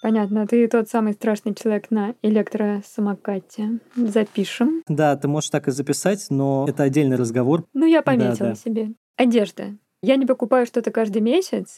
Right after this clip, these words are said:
Speaker 1: но вот в этом месяце, например, совершила ностальгический забег на H and M и купила носков, кажется, себе на пятнадцать тысяч рублей. Также я хочу иметь возможность покупать платья по настроению несколько раз в год. Ну, иногда приходится совершать крупные покупки, вроде зимних ботинок,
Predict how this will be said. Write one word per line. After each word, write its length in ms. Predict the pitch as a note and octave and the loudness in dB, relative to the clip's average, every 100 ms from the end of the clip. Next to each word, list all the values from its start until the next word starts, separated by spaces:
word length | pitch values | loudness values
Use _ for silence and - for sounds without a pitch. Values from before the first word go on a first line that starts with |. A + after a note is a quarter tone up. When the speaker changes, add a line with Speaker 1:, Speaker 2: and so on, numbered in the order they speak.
| - | -4
Speaker 1:
но 140 | G#3 | 0
вот 140 | A#3 A3+ | 2 2
в 20 | |
этом 240 | C4+ C#4 | 2 2
месяце, 320 | A3+ B3+ - A#3+ | 2 0 0 -2
например, 320 | A3 G#3+ A3+ | 2 2 0
совершила 420 | - A3 - A#3+ | 0 -2 2 2
ностальгический 640 | G#3+ G#3+ A3 A3 G#3+ - G#3 | 2 2 0 2 0 -2 0
забег 360 | G#3 G#3 G3+ | 2 2 0
на 160 | G#3 G3+ | 0 0
H 160 | G3+ | 2
and 120 | G#3+ G#3 | 2 4
M 200 | D4 C4 | 4 2
и 20 | |
купила 320 | A3 A3 A3+ | 0 2 2
носков, 500 | A3 G3+ - A#3 D4 | 2 0 2 2 2
кажется, 320 | - A3 - | -2 -4 -6
себе 280 | G#3+ G3+ G#3 | -10 -4 -2
на 100 | G3+ | -2
пятнадцать 380 | G3 G#3 G3 - | -2 -4 -4 -4
тысяч 240 | F#3+ F#3 | -8 -6
рублей. 420 | G#3+ G3+ G#3 D4 - _ _ _ | -2 2 2 0 -6 _ _ _
Также 280 | - A#3 A3+ | 2 2 0
я 40 | G#3+ | -2
хочу 240 | A3+ A3+ | -2 0
иметь 200 | A3+ A3 | -2 0
возможность 360 | G#3+ A3+ G#3+ - | 0 0 0 -4
покупать 480 | G#3+ A3 A3 G#3 | -2 0 0 -2
платья 380 | - G#3+ F#3+ E3+ | -2 -2 -2 -4
по 100 | G#3+ | -2
настроению 600 | A#3+ - C#4+ C#4+ C#4+ C#4+ | -2 0 0 0 0 0
несколько 340 | C#4+ C#4+ - B3+ | -2 -4 -2 0
раз 160 | B3 | 2
в 40 | A#3+ | 2
год. 260 | B3 A#3+ | 2 2
Ну, 180 | A#3+ C#4 | 2 4
иногда 300 | C4 G#3+ A#3+ | 4 4 2
приходится 420 | A#3+ G#3 A#3 A3+ | 0 0 0 0
совершать 380 | - G3 A3+ G#3+ | -2 -2 0 -2
крупные 320 | - G#3+ F#3+ | 0 0 -2
покупки, 460 | F3 F3 D#4 - A#3+ | -4 0 -2 0 0
вроде 220 | G#3+ A3 | 2 4
зимних 280 | G3+ A3 F3+ | 4 4 2
ботинок, 580 | E3+ F3 D#4+ D#4 C4+ | 2 2 4 4 2